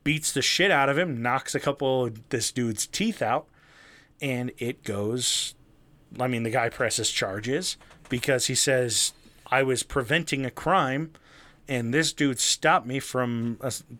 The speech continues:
essentially continuing to prevent it and holding this kid liable."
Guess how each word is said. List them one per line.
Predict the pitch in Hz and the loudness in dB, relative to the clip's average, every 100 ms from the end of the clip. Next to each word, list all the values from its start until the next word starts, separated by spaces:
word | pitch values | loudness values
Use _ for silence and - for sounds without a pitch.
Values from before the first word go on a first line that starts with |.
| - | -6
essentially | 135 - 170 - 123 | -2 0 0 0 -2
continuing | - 117 135 123 117 | -4 -2 -2 -2 -4
to | - | -8
prevent | - 107 151 | -6 -4 -2
it | 123 | -4
and | 117 | -4
holding | 113 117 | -6 -4
this | 107 - | -4 -4
kid | 117 | -2
liable." | 98 156 180 110 113 | 2 4 4 2 -2